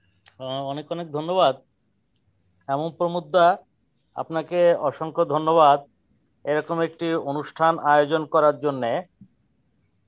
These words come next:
এখানে শ্রদ্ধাভাজন ব্যক্তিবর্গ আছেন, আনন্দ চাকমা আছেন, সরেন চাক-,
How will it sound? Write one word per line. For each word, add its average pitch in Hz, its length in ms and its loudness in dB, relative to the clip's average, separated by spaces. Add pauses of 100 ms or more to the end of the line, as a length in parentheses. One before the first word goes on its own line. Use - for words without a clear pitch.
(480)
এখানে 160 640 0 (440)
শ্রদ্ধাভাজন 156 1040 0 (880)
ব্যক্তিবর্গ 147 600 -4
আছেন, 147 540 -2 (120)
আনন্দ 135 340 -4
চাকমা 143 440 -2
আছেন, 139 380 -8
সরেন 131 380 -10
চাক-, 143 440 -6